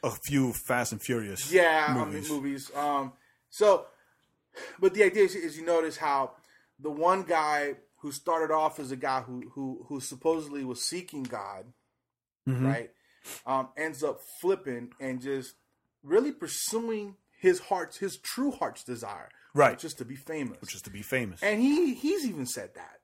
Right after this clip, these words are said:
Speaker 2: Like, so I'm not even saying it, necessarily saying anything that's not true. Like,
Speaker 1: Uh-huh.
Speaker 2: yeah, you know, I used to, I used to be a
Speaker 1: Yeah, he's,
Speaker 2: do
Speaker 1: he
Speaker 2: this.
Speaker 1: said it in plenty of
Speaker 2: You know,
Speaker 1: interviews.
Speaker 2: And, and now look at the other guy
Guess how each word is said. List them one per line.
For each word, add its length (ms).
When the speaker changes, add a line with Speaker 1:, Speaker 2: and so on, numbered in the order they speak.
Speaker 2:
Like, 180
so 100
I'm 100
not 140
even 160
saying 280
it, 180
necessarily 420
saying 220
anything 360
that's 180
not 200
true. 320
Like, 240
Speaker 1:
Uh-huh. 240
Speaker 2:
yeah, 320
you 140
know, 80
I 80
used 180
to, 120
I 60
used 220
to 60
be 140
a 40
Speaker 1:
Yeah, 100
he's, 200
Speaker 2:
do 80
Speaker 1:
he 80
Speaker 2:
this. 100
Speaker 1:
said 140
it 100
in 100
plenty 320
of 60
Speaker 2:
You 120
know, 60
Speaker 1:
interviews. 260
Speaker 2:
And, 360
and 120
now 160
look 160
at 80
the 140
other 160
guy 460